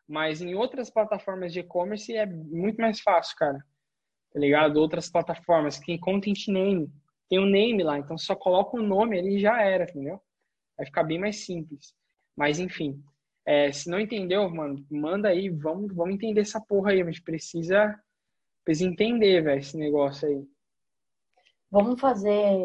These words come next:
Speaker 2: Gabriel, o seguinte, dá uma retomada aí no assunto e a gente abre pras perguntas de novo.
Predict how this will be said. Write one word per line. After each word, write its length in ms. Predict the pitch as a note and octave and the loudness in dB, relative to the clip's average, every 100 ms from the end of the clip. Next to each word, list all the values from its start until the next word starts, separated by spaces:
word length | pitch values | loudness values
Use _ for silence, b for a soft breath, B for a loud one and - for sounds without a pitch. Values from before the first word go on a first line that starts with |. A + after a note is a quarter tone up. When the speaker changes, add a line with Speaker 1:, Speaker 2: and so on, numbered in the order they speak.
| F3 F3 | -2 -2
Speaker 2:
Gabriel, 320 | E3+ E3+ E3+ | -2 -4 -6
o 60 | |
seguinte, 640 | E3 G3 E3 F3 F3 - G3+ | -8 -10 -6 -6 -6 -6 -2
dá 220 | E3+ F3 | 2 2
uma 200 | G3 A3 | 2 -2
retomada 640 | G#3+ G#3 F#3+ F3 F3 F3 | -4 0 2 2 2 0
aí 60 | E3+ | -2
no 220 | E3+ E3 | -6 -12
assunto 440 | E3+ - F3+ F#3+ | -10 -4 -4 -2
e 40 | F#3+ | -2
a 60 | |
gente 240 | F#3+ F#3+ F#3+ | -2 0 2
abre 220 | F#3 F3 | 2 0
pras 240 | - F3+ | 2 0
perguntas 540 | - F3 F3 F3 E3+ E3 | 2 0 0 -6 -12 -12
de 100 | E3+ | -6
novo. 440 | E3+ F3+ F3+ - | 2 2 2 -4